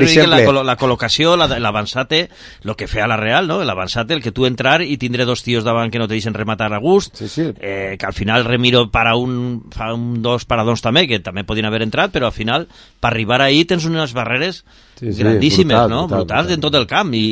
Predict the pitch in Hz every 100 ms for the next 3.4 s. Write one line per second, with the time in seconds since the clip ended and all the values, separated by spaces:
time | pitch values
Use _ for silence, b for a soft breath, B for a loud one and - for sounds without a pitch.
0 | 104 110 107 107 110 131 143 180 143 147
1 | 135 151 139 123 120 - - 123 117 -
2 | 101 117 139 196 214 b b - 131 117
3 | 117 139 139